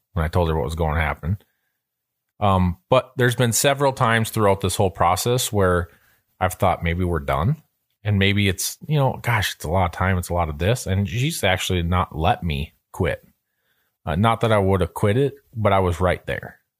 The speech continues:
you know, 'cause it's a lot of time away. It's a lot of stuff you miss. It's a lot of, but there's a lot of good to it. There's a lot of, eh, you know, don't get me wrong, that there's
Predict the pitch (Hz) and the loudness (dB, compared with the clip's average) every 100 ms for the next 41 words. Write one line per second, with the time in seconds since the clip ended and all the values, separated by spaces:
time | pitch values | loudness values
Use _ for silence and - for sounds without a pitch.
0 | _ _ _ 107 90 90 104 110 - 175 | _ _ _ -2 0 0 0 0 0 0
1 | 113 85 131 - 87 82 80 85 95 85 | 2 2 0 0 0 0 0 -2 -2 -2
2 | 82 82 95 - 92 - 85 80 78 101 | -2 0 -2 -2 -2 -2 -4 -2 0 -2
3 | - 87 82 80 85 87 - - _ _ | -2 -6 -4 -2 0 0 -2 -12 _ _
4 | _ - 127 113 113 104 90 87 85 - | _ -4 0 2 2 2 2 0 0 -2
5 | 87 95 92 82 85 82 - _ _ _ | -2 0 0 0 -2 -6 -10 _ _ _
6 | _ 110 110 120 90 95 95 78 78 104 | _ -4 -2 -2 0 0 0 -2 0 2
7 | 78 - 85 82 - 92 82 | 0 -4 -4 -4 -4 -6 -6